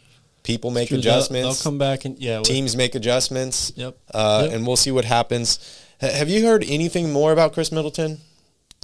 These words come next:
Speaker 2: Uh, I, he is still, uh, listed that he's not going to return for this series.
Speaker 1: Okay.
Speaker 2: Uh, they have been,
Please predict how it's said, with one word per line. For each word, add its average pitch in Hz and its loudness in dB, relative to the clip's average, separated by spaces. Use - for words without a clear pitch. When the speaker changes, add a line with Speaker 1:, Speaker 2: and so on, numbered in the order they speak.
Speaker 2:
Uh, 135 0
I, 147 2
he - 0
is 135 4
still, 175 4
uh, 117 2
listed 131 0
that 123 0
he's 117 -4
not 117 -4
going 117 -4
to 110 -6
return 107 -8
for 107 -10
this 101 -8
series. - -8
Speaker 1:
Okay. 101 -8
Speaker 2:
Uh, 107 -10
they 113 -2
have 107 -4
been, 104 -6